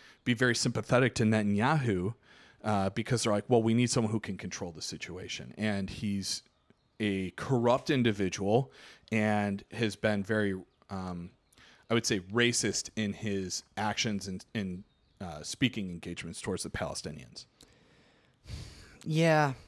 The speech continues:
Speaker 2: Um, I just, I, I, I don't see why they couldn't just split the land fifty fifty.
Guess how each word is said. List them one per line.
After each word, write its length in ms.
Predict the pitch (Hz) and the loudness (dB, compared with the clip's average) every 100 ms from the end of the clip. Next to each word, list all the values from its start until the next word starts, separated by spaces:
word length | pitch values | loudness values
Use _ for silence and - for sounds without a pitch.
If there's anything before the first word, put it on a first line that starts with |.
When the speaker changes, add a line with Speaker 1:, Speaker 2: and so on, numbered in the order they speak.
| - - | -6 2
Speaker 2:
Um, 480 | 135 131 123 120 - _ _ _ _ _ _ _ _ _ _ _ _ _ _ _ _ _ _ _ _ _ _ _ _ _ _ - | 6 6 6 0 -8 _ _ _ _ _ _ _ _ _ _ _ _ _ _ _ _ _ _ _ _ _ _ _ _ _ _ -2
I 120 | - | 2
just, 320 | 127 160 160 - | 4 4 2 0
I, 340 | 98 73 101 90 - | -2 2 2 2 2
I, 60 | |
I 40 | 101 | 0
don't 440 | 87 117 131 147 - _ _ _ _ _ _ _ - | 6 8 8 6 -2 _ _ _ _ _ _ _ -12
see 340 | - - 117 | -4 2 4
why 260 | 113 98 98 | 6 8 6
they 120 | 98 | 4
couldn't 320 | - 104 98 | 4 4 4
just 200 | 90 92 | 4 2
split 340 | - - 90 - | 2 2 0 0
the 60 | |
land 320 | 80 82 82 78 | 0 2 2 0
fifty 260 | 82 - | -2 -2
fifty. 380 | 73 78 - 73 | -4 -4 -4 -6